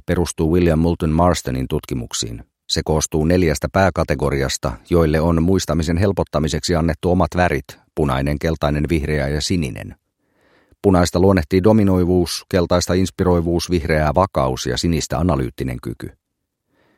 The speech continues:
Kertaamme seuraavassa luvussa, mitä värityypit käytännössä tarkoittavat. Värityökalu voi tarjota vastauksia moniin kysymyksiin meidän ihmisten toiminnasta,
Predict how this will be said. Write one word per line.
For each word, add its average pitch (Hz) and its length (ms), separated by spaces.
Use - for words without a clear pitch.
Kertaamme 76 400
seuraavassa 87 480
luvussa, 92 440
mitä 76 240
värityypit 73 500
käytännössä 65 520
tarkoittavat. - 760
Värityökalu 90 720
voi 107 220
tarjota 80 400
vastauksia 82 540
moniin 95 280
kysymyksiin 76 640
meidän 69 260
ihmisten 69 440
toiminnasta, 71 640